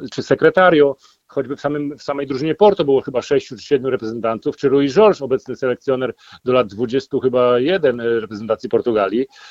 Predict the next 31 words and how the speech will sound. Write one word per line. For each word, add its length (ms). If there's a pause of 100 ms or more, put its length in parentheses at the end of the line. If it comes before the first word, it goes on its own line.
(220)
no 120
to 120
kilka 280
razy 220
zawsze 260
tam 180
po, 240
po 240
meczach 340
się 240
dyskutowało 640
na 100
temat, 280 (140)
e, 180
taki 300
czy 160
inny, 340 (580)
ale 240
wi-, 300
widać 380
było, 160
że 100
to 60
jest 120
taki 200
piłkarz, 340
który 200
chodzi 280
własną 420
drogą, 420
który, 680